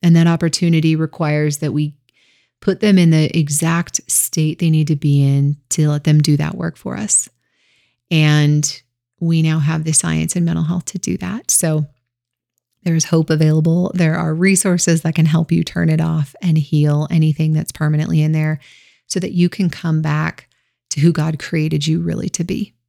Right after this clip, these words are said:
You can come back to this incredible woman that he designed you to be, and you can start thriving in your life.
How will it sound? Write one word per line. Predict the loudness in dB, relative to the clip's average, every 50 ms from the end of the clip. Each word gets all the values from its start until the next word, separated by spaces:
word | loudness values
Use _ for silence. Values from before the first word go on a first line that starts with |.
| _ _ _ _ _ _ _ _ _ 0
You | 2 2 4
can | 4 2 2
come | 2 0 0 0 2 2
back | 0 0 -2 -4 -6 -6
to | -4 -2
this | -2 0 0
incredible | -2 -2 -4 -4 -8 -10 -6 -4 -2 0 0 0 0 0 -2 -2 -2 -4 -8 _ _ _ _ _ _ _ _ _ _ _ _ _ _ -2
woman | 0 2 2 4 2 2 2 2 2
that | 2 4
he | 4 2
designed | 4 4 4 2 2 2 2 4 6 6 6 6
you | 4 2 -2
to | -4
be, | -4 -4 -2 -2 -2 -2 -2 -4 0
and | 2 4 4 4
you | 4 2
can | 0 0 0 0
start | 0 0 -4 -6 -6 -8 _
thriving | -20 -20 _ _ -10 -8 -6 -6 -6 -6 -4 -2 -2 -4 -4 _ _ _ _ _ _ _
in | 2 4 4
your | 4 2 -2
life. | -4 -6 -6 -8 -8 -10 _ _ _